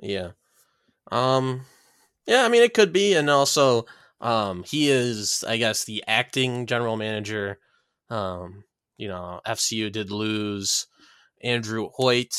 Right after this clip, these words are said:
Um, he stepped down in the middle of the season. And so, uh, you know, he is someone who stepped into that role, um, for just the remainder of the year.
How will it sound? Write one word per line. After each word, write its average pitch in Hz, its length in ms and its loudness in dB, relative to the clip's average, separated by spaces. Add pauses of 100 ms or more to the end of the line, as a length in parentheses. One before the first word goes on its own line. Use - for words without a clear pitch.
(240)
Um, 98 480 -6
he 98 220 -10
stepped - 340 -6
down 104 320 -2
in 104 180 -8
the 98 60 -12
middle 98 220 -8
of 92 60 -10
the 92 60 -8
season. 123 640 0 (340)
And 104 160 -8
so, 98 720 0 (100)
uh, 90 380 -8 (140)
you 120 120 -8
know, 92 320 -6 (200)
he 127 260 0
is 107 240 0
someone 110 480 -2
who 101 320 -6
stepped - 400 0
into 117 280 0
that 101 240 -4
role, 101 460 0 (480)
um, 95 380 -4
for 107 240 -2
just 101 320 -4
the 104 120 -8
remainder 95 600 -8
of 90 140 -8
the 92 120 -8
year. 95 480 -4